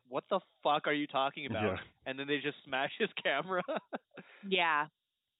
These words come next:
Speaker 1: Which completely fly, flies in the face of that trope, and that, that, like, kind of leads to them abandoning the found footage, which, like,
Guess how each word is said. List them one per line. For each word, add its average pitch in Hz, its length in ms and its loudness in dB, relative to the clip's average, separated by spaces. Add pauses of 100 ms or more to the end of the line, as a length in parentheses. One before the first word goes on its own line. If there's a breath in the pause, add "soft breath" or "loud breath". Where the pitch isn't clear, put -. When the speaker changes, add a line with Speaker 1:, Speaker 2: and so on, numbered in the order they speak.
(140)
Speaker 1:
Which 139 200 -8
completely 160 560 0
fly, 127 180 2 (120)
flies 127 260 0
in 131 60 -14
the 127 80 -10
face 123 260 -4
of 120 120 -8
that 113 200 2
trope, 117 400 -4
and 120 160 -4
that, 110 160 0 (160)
that, 113 240 0
like, 110 280 -2
kind 120 200 -4
of 104 120 -6
leads 110 280 -4 (120)
to 120 80 -4
them 117 260 4
abandoning 117 580 0
the 120 100 4
found 117 320 0
footage, 135 300 0
which, 139 240 4
like, 131 140 2